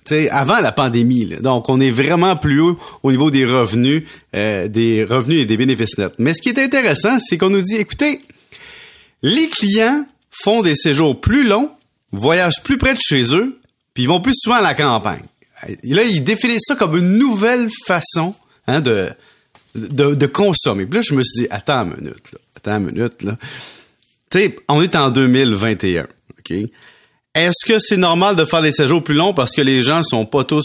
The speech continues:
retournés au travail ? Oui. Est-ce que c'est normal qu'il y ait des entreprises flexibles ? Oui. Donc, effectivement, hein, des quatre jours semaine, il va y avoir des gens qui vont se dire, « Je vais aller faire du télétravail au chalet pendant que mes vacances, mes enfants sont en vacances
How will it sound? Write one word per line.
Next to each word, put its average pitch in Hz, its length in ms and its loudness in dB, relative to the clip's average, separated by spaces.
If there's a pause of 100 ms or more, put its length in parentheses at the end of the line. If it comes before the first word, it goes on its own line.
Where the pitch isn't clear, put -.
retournés 120 400 0
au 117 160 0
travail ? 110 640 0
Oui. 131 480 2 (260)
Est-ce 113 140 -2
que 139 80 0
c'est 165 100 0
normal 151 480 2
qu'il 147 140 0
y - 0 -
ait 123 400 2
des - 340 -8
entreprises 139 580 0
flexibles ? 156 520 0
Oui. 160 200 2
Donc, 156 320 -2 (100)
effectivement, 202 640 0
hein, 196 160 2
des 156 120 0
quatre 180 240 -2
jours 180 240 0
semaine, 139 420 0 (280)
il 127 60 -4
va 165 100 2
y 165 40 4
avoir 170 200 2
des 147 100 2
gens 170 120 2
qui 147 80 -8
vont 131 140 2
se 120 120 0
dire, « 151 80 2
Je 139 60 -2
vais 175 60 2
aller 214 140 2
faire 233 160 0
du 180 100 -4
télétravail 190 540 0
au 180 100 2
chalet 160 380 0
pendant 143 200 0
que 139 60 2
mes 135 100 2
vacances, 131 480 -2
mes 127 260 0
enfants 139 240 0
sont 135 160 -2
en 123 80 0
vacances 123 420 -2